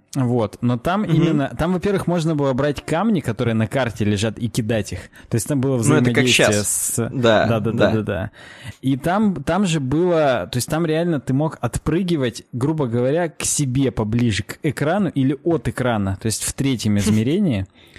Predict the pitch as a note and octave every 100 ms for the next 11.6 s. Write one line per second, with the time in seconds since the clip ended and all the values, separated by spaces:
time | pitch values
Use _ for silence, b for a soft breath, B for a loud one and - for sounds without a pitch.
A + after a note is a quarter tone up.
0 | B - - C#3+ A#2+ D3 C#3 B2+ G#2+ B2+
1 | E3+ D#3+ D#3 E3 C#3+ F#3+ E3 C3+ - -
2 | D3 C3+ E3 E3 C#3 C3+ C3 B2 C3 A#2
3 | - B2 - D3 B2+ A#2+ A2 B2 G2+ -
4 | D3+ A#2+ A2+ - D3 C3 C3+ B2 C3+ C3
5 | B2 B2 A#2+ - B B - B2+ D#3 D#3
6 | C3 B2+ C3 D3 C3 - - E3 G#3+ D#3
7 | - B2 A2 - G2+ - G#2+ G2+ G2+ G#2
8 | E2+ - _ B B B B2 D3 F#3 C3
9 | D3+ - C#3 A#2+ - D3 D#3 B2+ A2+ G2+
10 | G#2 F#2 - - A#2 A2+ A2 A#2 - C#3
11 | B2 A2+ A#2 A#2 - -